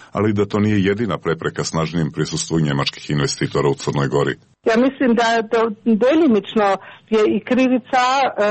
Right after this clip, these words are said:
Speaker 2: crnogorske privredne, odnosno političkih struktura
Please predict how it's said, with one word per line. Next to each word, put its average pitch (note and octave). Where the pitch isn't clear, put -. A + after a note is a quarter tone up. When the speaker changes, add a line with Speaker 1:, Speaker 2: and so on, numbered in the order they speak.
Speaker 2:
crnogorske B3
privredne, C4
odnosno A#3
političkih A3+
struktura A3